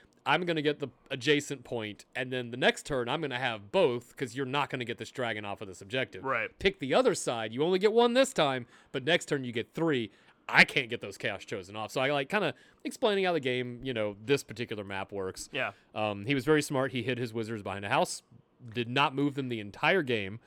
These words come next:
Speaker 2: What a jerk.
Speaker 1: I, <laughs> I know. 'Cause, like, well, if I move Doralia, she loses a shot.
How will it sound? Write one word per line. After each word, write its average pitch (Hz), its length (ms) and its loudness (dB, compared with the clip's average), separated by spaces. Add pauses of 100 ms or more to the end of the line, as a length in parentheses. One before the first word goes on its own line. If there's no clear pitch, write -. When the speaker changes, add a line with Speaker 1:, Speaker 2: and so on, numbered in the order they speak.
Speaker 2:
What 196 100 -10
a 175 40 -12
jerk. 139 320 -4 (180)
Speaker 1:
I, 127 80 4
<laughs> - 520 2
I 302 380 12
know. - 160 12 (480)
'Cause, 220 160 6
like, 185 160 8
well, 208 180 10
if 180 120 6
I 202 80 10
move 208 240 6
Doralia, 175 420 8
she 151 140 0
loses 139 360 4
a 107 60 -2
shot. 113 380 2